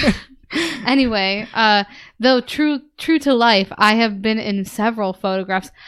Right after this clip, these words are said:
Speaker 2: where I'm just, like, in the background, like, chilling. I had a teacher come up to me cu-, the other day, and she's like, "I saw you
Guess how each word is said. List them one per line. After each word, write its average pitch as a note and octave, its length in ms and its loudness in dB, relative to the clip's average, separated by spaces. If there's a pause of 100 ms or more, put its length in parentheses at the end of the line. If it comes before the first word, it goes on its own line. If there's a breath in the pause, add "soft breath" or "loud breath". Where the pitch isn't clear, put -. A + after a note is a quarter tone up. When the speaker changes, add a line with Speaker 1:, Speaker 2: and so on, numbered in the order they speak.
(280 loud breath)
Speaker 2:
where G#3+ 340 2
I'm G3+ 220 2
just, G#3 120 -4
like, B3 160 0
in G#3 140 -2
the G3+ 80 0
background, F#3+ 520 0
like, F3+ 180 -4
chilling. G3+ 320 -6 (280 loud breath)
I A#3+ 120 -2
had D#4 180 -2
a A#3 60 -2
teacher A#3+ 320 -6
come A3 180 -8
up G#3 160 -8
to A#3 80 -10
me A3+ 320 -6 (420)
cu-, G#3+ 120 -8 (160)
the G#3+ 160 -4
other G#3 160 -4
day, G3+ 180 -4
and G3+ 80 -6
she's G#3 200 -10
like, G3 280 -6 (520 soft breath)
"I C4+ 140 -2
saw D4+ 400 -2
you A#3 440 -2